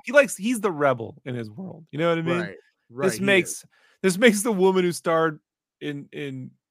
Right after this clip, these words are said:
Speaker 1: the Pirates of Penzance to be the rebel. I, I don't know, man. It's,
Speaker 2: <laughs>
Speaker 1: so, so that's what Bestman's dad was doing in the eighties, was writing love stories about,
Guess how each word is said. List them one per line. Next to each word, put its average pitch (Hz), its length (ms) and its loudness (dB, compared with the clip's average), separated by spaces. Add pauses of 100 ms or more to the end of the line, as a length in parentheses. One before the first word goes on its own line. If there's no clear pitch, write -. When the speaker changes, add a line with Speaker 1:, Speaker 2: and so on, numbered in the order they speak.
(380)
Speaker 1:
the 139 100 -6
Pirates 156 380 0
of 135 80 -8
Penzance 131 540 -6
to 143 80 -14
be 131 120 0
the - 140 -2
rebel. 139 420 2
I, 147 160 4
I 135 160 -2
don't 107 140 -6
know, - 200 -16
man. 147 280 -18
It's, - 180 -20 (640)
Speaker 2:
<laughs> - 60 -20
Speaker 1:
so, 127 120 -8 (280)
so 208 140 4
that's 226 180 8
what 226 160 4
Bestman's 190 420 4
dad 127 320 -2
was 120 140 -14
doing 127 180 -10
in 120 80 -14
the 120 80 -10
eighties, 120 360 -10
was 104 120 -18
writing 113 480 -12 (600)
love 127 280 -6
stories 107 420 -8
about, 110 280 -12